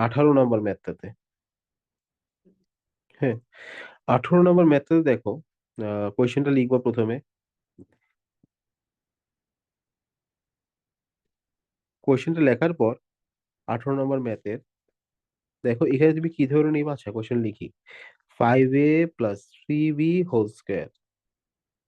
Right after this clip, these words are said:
plus টু into ফাইভ এ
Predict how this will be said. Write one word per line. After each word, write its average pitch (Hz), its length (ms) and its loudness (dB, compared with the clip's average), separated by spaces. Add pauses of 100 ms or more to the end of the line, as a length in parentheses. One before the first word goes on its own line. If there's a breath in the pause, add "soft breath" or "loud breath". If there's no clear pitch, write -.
(360)
plus 104 180 -6 (200)
টু 190 80 2 (240)
into 131 380 -4 (300)
ফাইভ 110 260 -4 (220)
এ - 20 -2